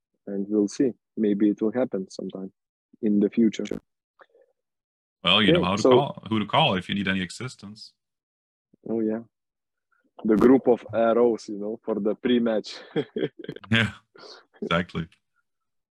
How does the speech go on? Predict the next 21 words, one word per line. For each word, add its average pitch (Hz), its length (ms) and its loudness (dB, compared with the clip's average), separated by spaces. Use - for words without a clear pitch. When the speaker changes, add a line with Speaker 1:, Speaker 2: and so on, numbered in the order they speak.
Speaker 1:
Yeah. 202 220 -16
Yeah. 101 160 0
Uh, 98 140 2
in 123 140 6
any, 131 320 6
in 135 140 -2
any 143 200 0
case, 147 340 0
we 131 140 0
would 120 160 -2
not 131 280 -2
organize 113 600 -6
this 110 180 -10
competition 110 760 -8
for 107 220 0
us, 107 360 -2
uh, 104 380 0
to 117 160 0
win 117 220 2
it. 110 160 -6
So, 117 400 -4